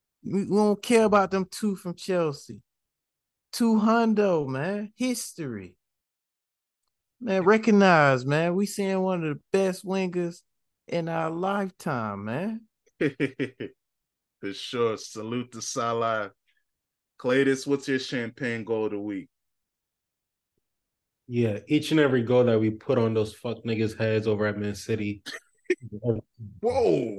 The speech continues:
Speaker 2: hey, look at him. Got excited. Yeah, I hear you. They were nice, you know,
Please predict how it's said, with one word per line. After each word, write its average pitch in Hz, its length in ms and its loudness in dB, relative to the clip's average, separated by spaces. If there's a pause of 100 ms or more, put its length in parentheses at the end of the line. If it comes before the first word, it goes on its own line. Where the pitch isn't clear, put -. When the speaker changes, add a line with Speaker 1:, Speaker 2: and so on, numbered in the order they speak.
Speaker 2:
hey, 98 240 -8
look 160 200 -12
at 214 180 -8
him. 160 180 -16 (1300)
Got 147 220 4
excited. 139 600 -2
Yeah, 226 400 -2
I - 60 -8
hear 165 100 -4
you. 160 260 -4 (380)
They 139 140 0
were 160 220 4
nice, 120 640 -2
you 123 160 -4
know, 98 380 -8